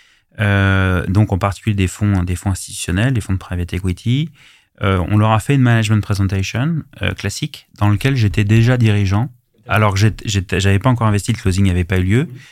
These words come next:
Speaker 1: mais je représentais la société, j'avais déjà beaucoup travaillé la société, et on présentait un plan de développement qu'on avait co-construit avec l'équipe, et j'étais déjà positionné comme le dirigeant de l'équipe.
Speaker 2: D'accord.
Speaker 1: Avant même, euh, l'opération. Donc ça, c'est, cette, euh,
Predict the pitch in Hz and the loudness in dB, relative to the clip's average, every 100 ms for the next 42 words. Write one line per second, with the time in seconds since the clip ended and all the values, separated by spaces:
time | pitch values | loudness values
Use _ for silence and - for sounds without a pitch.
0 | _ - 98 107 113 - 120 120 113 120 | _ 0 2 2 0 0 2 2 2 0
1 | 104 107 - 101 - 131 123 98 101 98 | 0 -2 -2 -2 -2 0 0 0 2 2
2 | 107 101 104 - 98 92 95 95 90 151 | 2 0 -2 0 0 0 -2 -4 -2 -4
3 | - 110 110 - 139 131 117 123 101 120 | 0 2 2 2 2 2 2 0 0 0
4 | 123 113 101 98 98 127 - _ _ - | 2 2 0 -2 -4 -4 -8 _ _ -20
5 | _ 101 98 98 101 - 151 - 131 - | _ 0 2 2 0 0 -2 0 -2 -2
6 | - 113 - - - - 104 110 - 95 | -2 0 -2 -10 -8 -2 0 0 -2 -4
7 | 143 - - 107 107 101 110 113 120 117 | -4 -6 -6 -2 0 0 2 2 2 0
8 | 110 107 110 123 135 110 110 107 113 110 | 0 -2 -2 -2 0 0 0 2 0 2
9 | 110 95 92 90 - _ _ - 117 110 | 0 -2 -4 -10 -14 _ _ -6 -4 -2
10 | 85 - 107 107 107 123 120 101 95 87 | -6 -4 -2 2 4 4 4 2 2 -2
11 | - - - _ 104 98 101 98 - 95 | -8 -20 -20 _ -6 0 0 0 -2 -2
12 | 104 - - 120 117 - 113 - 120 120 | -2 -2 -2 -2 -4 -8 -8 -2 -2 0
13 | 113 110 104 | 0 2 0